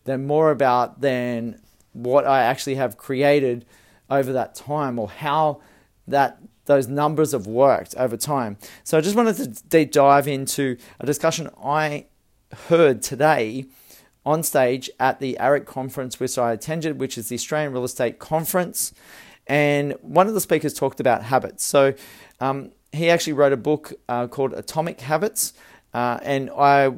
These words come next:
wanted to go through some of the big points that he related to today. So the first point in terms of habits that you need to think about is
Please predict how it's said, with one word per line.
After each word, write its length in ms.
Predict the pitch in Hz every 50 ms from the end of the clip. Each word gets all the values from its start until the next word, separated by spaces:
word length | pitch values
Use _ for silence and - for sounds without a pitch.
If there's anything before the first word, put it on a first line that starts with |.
| 123 123 123 - - - - -
wanted 300 | 127 131 151 156 160 151
to 80 | - 156
go 180 | 123 156 147
through 260 | 143 - - 147 139 135
some 200 | - - 139 139
of 60 | 127
the 120 | 127 127
big 320 | 104 - - 156 156 143 -
points 340 | - - 147 139 127 113 -
that 120 | 127 120
he 260 | 123 127 123 113 110 -
related 420 | - 110 120 120 120 120 120 113 104
to 140 | - - 113
today. 400 | 95 - - 123 110 95 87 - _ - - - - _
So 180 | - - 151 156
the 60 | 156
first 540 | - 202 202 226 220 - - - _ _ _
point 440 | - - 160 156 147 139 127 - -
in 200 | - 139 143 147
terms 540 | - - - - 156 147 151 151 156 135 147
of 100 | - -
habits 600 | 101 113 131 127 110 - - - - - - -
that 120 | - - 127
you 80 | 131
need 160 | 131 131 127
to 80 | 107 120
think 200 | - 127 117 110
about 220 | 110 123 110 104 107
is 260 | 113 110 104 - -